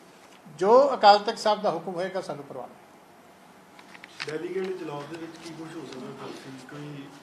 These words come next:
Speaker 2: ਕਿਹੜੇ ਲੋਕ ਆ ਸਕਦੇ ਨੇ, ਕੀ ਗੱਲ
Speaker 1: ਨਹੀਂ, ਡੈਲੀਗੇਟ ਹੀ ਆਉਣਗੇ, ਸਾਰੇ ਸਟੇਟ ਦੇ ਡੈਲੀਗੇਟ।
Speaker 2: ਠੀਕ ਹੈ।
Speaker 1: ਡੈਲੀਗੇਟ ਸਾਡੇ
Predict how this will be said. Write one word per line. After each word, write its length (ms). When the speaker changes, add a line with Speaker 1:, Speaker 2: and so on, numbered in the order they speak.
Speaker 2:
ਕਿਹੜੇ 400
ਲੋਕ 340
ਆ 120
ਸਕਦੇ 300
ਨੇ, 120
ਕੀ 60
ਗੱਲ 120
Speaker 1:
ਨਹੀਂ, 160
ਡੈਲੀਗੇਟ 480
ਹੀ 40
ਆਉਣਗੇ, 320
ਸਾਰੇ 220
ਸਟੇਟ 280
ਦੇ 100
ਡੈਲੀਗੇਟ। 400
Speaker 2:
ਠੀਕ 160
ਹੈ। 520
Speaker 1:
ਡੈਲੀਗੇਟ 400
ਸਾਡੇ 360